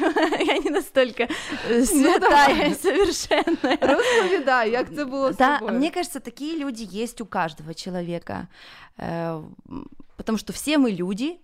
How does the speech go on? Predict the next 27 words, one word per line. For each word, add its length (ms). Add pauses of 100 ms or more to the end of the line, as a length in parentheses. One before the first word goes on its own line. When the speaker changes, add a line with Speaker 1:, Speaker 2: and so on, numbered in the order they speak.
(160)
Speaker 1:
и 140
у 40
всех 320
у 40
нас 220
есть 160
как 380
хорошие 420
стороны, 600
так 220
и 60
плохие. 600 (300)
И 80
иногда 280
есть 320
люди, 220
которые 580 (520)
э, 400
эти 240
плохие 420
<laughs> 0
стороны 600
наши 340
раскрывают, 720
можно 220
так 140
сказать. 520